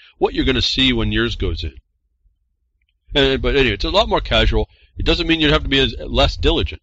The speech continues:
uh, but the point is, is it's not a big threat, and it's really, really, it can be done in your off time, given that's, uh,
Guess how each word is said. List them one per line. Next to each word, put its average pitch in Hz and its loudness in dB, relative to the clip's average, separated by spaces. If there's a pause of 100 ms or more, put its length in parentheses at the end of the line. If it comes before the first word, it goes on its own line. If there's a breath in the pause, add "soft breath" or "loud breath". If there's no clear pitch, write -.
uh, 101 -8 (200)
but - 0
the - -6
point - 2
is, 110 2
is 110 0
it's - -6
not 170 0
a 120 0
big 127 2
threat, 156 -2 (240)
and 120 -2
it's - -6
really, 147 0 (640 soft breath)
really, 180 0
it 110 -4
can 262 0
be 143 0
done 117 0
in 110 -2
your 110 -2
off 117 0
time, - -2
given 110 0
that's, - -4
uh, 101 -8